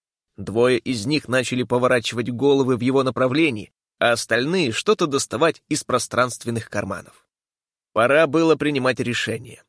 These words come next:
давать бой или отступать, ведь запасы эфира не бесконечны.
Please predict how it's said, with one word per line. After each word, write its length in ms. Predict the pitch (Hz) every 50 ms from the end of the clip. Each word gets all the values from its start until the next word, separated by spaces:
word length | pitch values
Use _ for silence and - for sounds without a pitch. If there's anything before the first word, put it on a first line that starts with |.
| _ _ _ _
давать 340 | 104 117 135 135 131 123 110
бой 320 | 92 135 151 160 147 - _ _ _ _
или 200 | - 139 127 123
отступать, 760 | 120 117 - - - 123 107 - 92 - - - - - - _ _
ведь 240 | - 104 151 151 123
запасы 480 | 127 160 - - 214 190 - - 151 -
эфира 380 | 139 143 - - 165 165 156
не 120 | 143 151 147
бесконечны. 800 | 135 147 131 - 147 143 160 190 180 - - - 95 - -